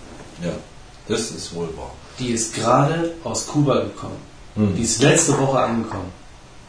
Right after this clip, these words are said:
Speaker 1: Ja, okay, klar.
Speaker 2: Also, und, und die schmeckt dann wie eine Partagas, ähm, die man schon auch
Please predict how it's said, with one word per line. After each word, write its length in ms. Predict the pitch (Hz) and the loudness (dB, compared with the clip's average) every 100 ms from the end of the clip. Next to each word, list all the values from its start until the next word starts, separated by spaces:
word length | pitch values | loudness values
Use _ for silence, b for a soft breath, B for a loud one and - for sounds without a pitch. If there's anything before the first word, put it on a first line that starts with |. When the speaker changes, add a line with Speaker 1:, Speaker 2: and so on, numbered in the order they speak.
| - - - - - - - - - - - - - - - - - - - - - - - B B B - | -20 -20 -20 -20 -20 -20 -20 -20 -20 -20 -20 -20 -20 -20 -20 -20 -20 -20 -20 -20 -20 -18 -16 B B B 4
Speaker 1:
Ja, 220 | 190 - | 6 6
okay, 480 | - 101 147 151 - - - | 0 0 4 4 2 -6 -8
klar. 240 | 117 120 117 - - - - B B B B - - | -2 -2 -4 -12 -20 -20 -20 B B B B -18 -2
Speaker 2:
Also, 380 | 131 131 127 127 - - - - | 2 4 2 0 -8 -20 -20 0
und, 380 | 151 139 127 - | 6 6 6 2
und 140 | 135 | 4
die 100 | 135 | 4
schmeckt 400 | 123 131 147 - - 123 | 4 4 4 2 0 6
dann 400 | - 156 202 - - - - - - | 6 6 2 -4 -14 -20 -20 -10 6
wie 120 | 143 | 10
eine 140 | 135 | 10
Partagas, 840 | - 117 139 147 147 143 147 - - | 8 4 4 4 6 6 6 0 0
ähm, 360 | 123 117 95 - - - - - - - - - - 156 139 | 2 2 0 -6 -14 -20 -20 -20 -20 -20 -20 -20 -16 -12 -8
die 80 | 127 | -2
man 240 | 120 123 | 2 2
schon 180 | 123 120 | 2 2
auch 360 | 117 - 120 - | 2 0 0 -2